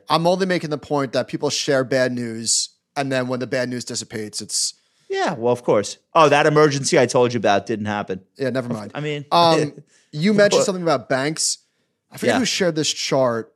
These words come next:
Speaker 1: Uh, this is from Morgan Stanley. Look at this.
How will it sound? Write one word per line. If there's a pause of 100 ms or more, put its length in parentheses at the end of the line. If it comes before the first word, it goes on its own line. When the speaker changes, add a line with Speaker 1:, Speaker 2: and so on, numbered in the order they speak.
Speaker 1:
Uh,
this
is
from
Morgan
Stanley. (480)
Look
at
this.